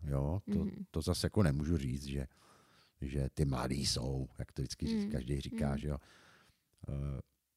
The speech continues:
Speaker 1: ale jako většinou teda předvádějí tam strašný věci, jako jo. To
Speaker 2: Jako
Speaker 1: prostě
Speaker 2: ty důchodci.
Speaker 1: ty důchodci, no. Prostě, eh, m, teď zrovna, když jedno z posledních cest, jestli to byl, byl teda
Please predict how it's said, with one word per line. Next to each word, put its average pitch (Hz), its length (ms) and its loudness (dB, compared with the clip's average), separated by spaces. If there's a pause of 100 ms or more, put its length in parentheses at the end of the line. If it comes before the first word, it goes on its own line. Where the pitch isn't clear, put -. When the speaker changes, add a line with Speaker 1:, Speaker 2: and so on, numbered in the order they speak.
(340)
Speaker 1:
ale 69 320 0
jako 73 280 -4
většinou 69 380 -2
teda 73 180 2
předvádějí 71 540 2
tam 73 160 -2
strašný 78 420 -2
věci, 65 360 -2
jako 60 240 -10
jo. 62 380 -8
To - 120 -6
Speaker 2:
Jako 214 100 2
Speaker 1:
prostě 90 340 2 (220)
Speaker 2:
ty 247 100 6
důchodci. 220 380 4
Speaker 1:
ty 98 40 6
důchodci, 90 460 4
no. 76 280 2 (540)
Prostě, 85 380 2
eh, 85 380 6 (220)
m, 80 200 -2 (140)
teď 139 180 6
zrovna, 117 340 6
když 104 300 2
jedno 92 300 4
z - 40 -4
posledních 101 520 0
cest, - 540 0 (140)
jestli 87 220 -4
to - 100 -4
byl, 80 280 2 (440)
byl 73 440 -4
teda 80 420 0